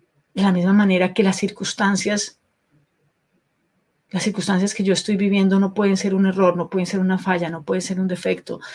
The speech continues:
Cuando volvemos a retomar la conciencia de aquello de lo que estamos hechos, es, ¿estás permitiendo que ese sentir te toque? ¿Estás permitiendo que ese,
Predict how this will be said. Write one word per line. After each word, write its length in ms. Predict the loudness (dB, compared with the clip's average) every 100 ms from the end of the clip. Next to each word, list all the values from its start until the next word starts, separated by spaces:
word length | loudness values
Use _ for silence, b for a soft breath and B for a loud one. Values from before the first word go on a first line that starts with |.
| B B
Cuando 220 | 4 8
volvemos 340 | 8 8 6 6
a 60 |
retomar 720 | 4 2 2 2 4 2 -2 _ _ _ _ _ _ _
la 220 | -4 -2
conciencia 760 | 0 -2 0 0 2 2 2 -2
de 60 |
aquello 300 | -2 -2 0
de 40 | 0
lo 120 | -2
que 100 | -6
estamos 440 | -2 -2 -2 -4 0
hechos, 580 | 2 0 -6 -10 -16 _ _ _ _ _ _ _ _ _ _ _ _ _ _ _ _ _
es, 380 | -4 -4 -4 -10 _ _ _ _ _ _ _ _ _ _
¿estás 240 | -6 -6 -2
permitiendo 640 | 2 2 2 0 0 -2
que 180 | 0 0
ese 260 | 0 0 0
sentir 680 | 0 0 0 -2 -2 -4 -6
te 100 | -4
toque? 480 | 0 0 -2 -16 -18 -20 -20 _ _ _ B B B
¿Estás 240 | -2 0
permitiendo 640 | 4 4 4 2 2 0
que 140 | 2 2
ese, 340 | 2 0 0